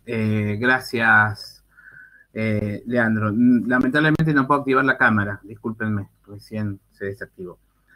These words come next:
Bueno, la, la nota presentada por, por nuestro grupo y que,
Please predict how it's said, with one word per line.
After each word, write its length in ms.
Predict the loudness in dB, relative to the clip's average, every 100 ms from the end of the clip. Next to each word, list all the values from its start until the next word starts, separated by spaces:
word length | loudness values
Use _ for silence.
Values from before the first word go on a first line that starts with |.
| _
Bueno, 320 | 2 2 2 0
la, 460 | 4 6 6 4 2
la 140 | 2
nota 260 | 2 0 -2
presentada 760 | -6 -6 -4 0 2 2 -2 -4
por, 720 | -6 -4 -6 -6 -10 -14 -16
por 120 | -12
nuestro 680 | -12 -12 -12 -10 -8 -10 -12
grupo 680 | -6 -2 -2 -2 -2 0 0
y 240 | -2 -4
que, 400 | -4 -4 -4 -6